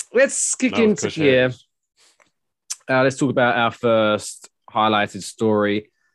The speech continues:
Speaker 1: Uh, speaking
Speaker 2: What's
Speaker 1: of the
Speaker 2: on the
Speaker 1: movies,
Speaker 2: docket, Mac?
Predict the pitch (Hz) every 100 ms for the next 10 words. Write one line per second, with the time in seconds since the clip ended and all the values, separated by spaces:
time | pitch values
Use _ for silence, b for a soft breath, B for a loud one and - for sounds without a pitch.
0 | _ _ - 120 117 160 160 156 135 143
1 | 139 139 139 123 139 156 - - 120 120
2 | 120 117 92 - 92 90 98